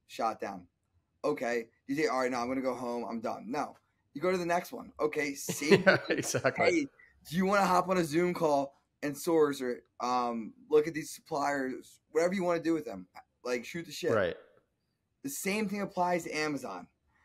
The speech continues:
Speaker 1: Like, just keep going and pushing forward. And work on
Speaker 2: Hundred percent.
Speaker 1: reaching out to people and trying to build a network.
Speaker 2: Very good advice. Very good advice. Well, and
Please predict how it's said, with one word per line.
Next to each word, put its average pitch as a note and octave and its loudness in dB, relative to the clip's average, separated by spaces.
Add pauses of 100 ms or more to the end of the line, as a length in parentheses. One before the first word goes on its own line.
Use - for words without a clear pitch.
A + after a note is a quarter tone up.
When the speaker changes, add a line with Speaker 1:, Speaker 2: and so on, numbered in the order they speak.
(580)
Speaker 1:
Like, B2+ -2 (380)
just - -16
keep D#3+ -8
going D3 2
and C#3 -6
pushing C#3+ -4
forward. G#2+ -6 (1600)
And A2 -6
work A#2+ 0
on C#3 0
Speaker 2:
Hundred B2+ -2
percent. G2 -2 (280)
Speaker 1:
reaching B2 -6
out G#2+ -6
to G#2+ -14
people F#2+ -12
and F#2+ -12
trying A2+ -12
to A2+ -8
build A2+ -4
a A2 -8
network. F2 -12 (1400)
Speaker 2:
Very A#2+ 6
good G#2+ 2
advice. F2+ -2
Very A2 0
good G2+ -2
advice. F#2 -2
Well, C3 8
and C3 6